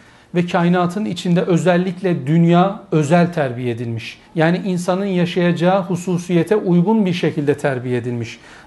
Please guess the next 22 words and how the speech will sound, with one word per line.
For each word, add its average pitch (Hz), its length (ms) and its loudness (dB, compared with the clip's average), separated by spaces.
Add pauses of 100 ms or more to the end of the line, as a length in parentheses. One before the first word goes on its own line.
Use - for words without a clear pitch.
Dağlar, 165 380 4
ovalar, 160 640 0
bağlar, 156 440 0
bahçeler, 160 540 -2 (480)
denizler, 165 600 2
ormanlar, 165 680 2
akarsular, 165 880 0
çaylar, 165 680 -2
ırmaklar, 160 580 -2 (340)
hepsi 143 480 -2 (440)
ayrı 165 480 0
ayrı 151 340 -2
Cenab-ı 160 420 -2
Hakk'ın 151 380 -2
rububiyet 156 560 -2
sıfatından, 160 720 -2 (680)
Rab 165 140 4 (140)
isminden 160 580 0
geçmiş 147 380 -2
ve 160 60 2
terbiye 139 420 -2
edilmiş. 120 480 -6